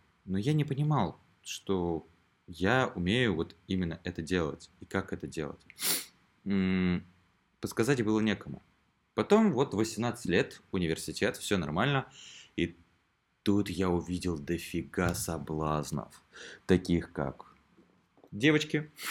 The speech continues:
<laughs> алкоголь, сигареты, кое-что ещё интересное. И такой, блин, ну чё, попробую. Чё будет-то?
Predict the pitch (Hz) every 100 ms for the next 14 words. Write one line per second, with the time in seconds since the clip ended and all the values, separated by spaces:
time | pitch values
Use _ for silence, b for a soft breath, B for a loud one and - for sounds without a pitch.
0 | - 165 - - - - - - - -
1 | - - - 110 135 151 139 147 143 151
2 | b b b _ - - 131 147 147 139
3 | 139 131 135 - _ - _ - 147 147
4 | 139 - 143 139 139 - 135 147 147 151
5 | 143 139 - 123 117 B B B B B
6 | _ _ - - 92 107 107 107 104 104
7 | - - _ _ _ - 92 104 92 143
8 | 90 - _ _ _ _ _ 277 311 -
9 | 320 - 139 180 143 92 73 - _ _
10 | _ _ _ - - 143 135 113 90 -